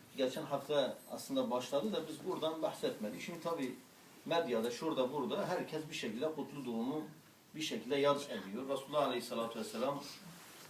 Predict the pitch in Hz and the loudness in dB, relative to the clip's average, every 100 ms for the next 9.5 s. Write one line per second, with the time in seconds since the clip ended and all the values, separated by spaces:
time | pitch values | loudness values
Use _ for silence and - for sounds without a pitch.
0 | - - 120 160 151 127 113 104 101 143 | -18 -12 -4 2 4 4 2 0 0 0
1 | 135 123 - - 135 139 120 120 110 107 | 0 0 -4 -4 -2 0 0 0 -4 -2
2 | 131 135 - 131 127 - 110 - 104 101 | -4 -4 0 4 4 2 -8 -4 -4 0
3 | 110 107 101 - 90 123 135 - - 120 | 0 0 -2 -8 -8 -6 -6 -8 -2 -2
4 | 113 110 104 - - 127 120 110 101 95 | 0 -4 -6 -10 -2 0 2 0 0 -2
5 | - 101 101 - - - - - - - | -4 -2 -4 -4 -8 -8 -10 -18 -20 -20
6 | - - - - 156 - - 160 156 147 | -20 -20 -20 4 8 8 6 4 4 4
7 | 135 139 139 135 139 135 139 139 151 156 | 2 2 2 2 -2 0 4 4 4 0
8 | 131 - - - - - - - - 185 | -2 -6 -12 -20 -20 -20 -20 -10 4 6
9 | 143 - 120 123 | 6 2 -2 -2